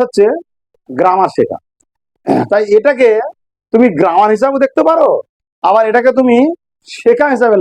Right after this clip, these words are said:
লার্ন হিসাবে তুমি দেখতে পারো। তবে তুমি জানো যে আমি কিন্তু সবসময় যেসব কারণে তোমার ইংরেজি শিখতে গিয়ে অসুবিধা হয়েছে, সেইগুলোকেই তুলে আনি এবং তোমাদেরকে আমি প্রেজেন্ট দিই,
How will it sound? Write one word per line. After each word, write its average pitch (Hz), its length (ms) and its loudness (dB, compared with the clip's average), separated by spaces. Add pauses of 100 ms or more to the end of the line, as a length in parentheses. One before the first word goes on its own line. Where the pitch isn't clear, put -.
লার্ন 220 320 -2
হিসাবে 277 260 -2
তুমি 285 180 -6
দেখতে - 200 -6
পারো। - 140 -4 (1000)
তবে 269 200 2
তুমি 285 200 2
জানো 247 180 0 (100)
যে 254 60 2 (120)
আমি 240 200 0
কিন্তু 247 220 0 (220)
সবসময় 214 540 0 (880)
যেসব 240 400 2 (320)
কারণে 226 360 0 (1200)
তোমার 294 260 2 (120)
ইংরেজি 247 320 2
শিখতে 254 320 -2
গিয়ে 262 200 4
অসুবিধা 240 400 0
হয়েছে, 226 280 2 (840)
সেইগুলোকেই 269 880 0
তুলে 285 260 2
আনি 170 140 -6 (600)
এবং 269 160 2 (100)
তোমাদেরকে 240 380 0
আমি 277 120 4 (760)
প্রেজেন্ট 254 360 0
দিই, 135 140 0